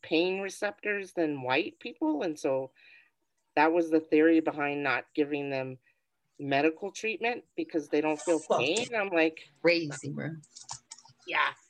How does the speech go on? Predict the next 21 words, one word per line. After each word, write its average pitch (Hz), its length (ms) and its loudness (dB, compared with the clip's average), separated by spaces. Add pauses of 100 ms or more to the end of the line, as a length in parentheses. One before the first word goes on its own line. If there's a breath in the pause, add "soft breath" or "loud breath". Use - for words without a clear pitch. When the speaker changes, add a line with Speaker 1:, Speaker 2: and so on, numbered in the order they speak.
(120)
Speaker 2:
It's - 100 0
Speaker 1:
I 190 120 8
was - 0 -
Speaker 2:
fucking 160 160 4
Speaker 1:
like, 143 100 -2
Speaker 2:
crazy. 143 380 4 (140)
Speaker 1:
"That's 320 160 -4 (360)
fucked - 280 -2
up." 214 300 6 (560 soft breath)
And, 196 380 4 (180)
I - 140 0
mean, 208 280 0 (800 soft breath)
I 202 100 0
can 226 220 -8
see 220 380 -8 (840 soft breath)
how 175 460 4
Black 160 320 2
people 190 320 -2
are 151 120 4
like, 139 240 0 (640)
"Uh, 156 100 -8